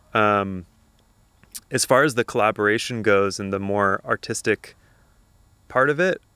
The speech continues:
uh, maybe the, the, the musical quality of things,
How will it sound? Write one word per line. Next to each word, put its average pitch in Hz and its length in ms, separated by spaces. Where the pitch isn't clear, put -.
uh, 117 140
maybe 113 240
the, 104 220
the, 95 420
the 107 100
musical 120 500
quality 131 600
of - 160
things, 160 540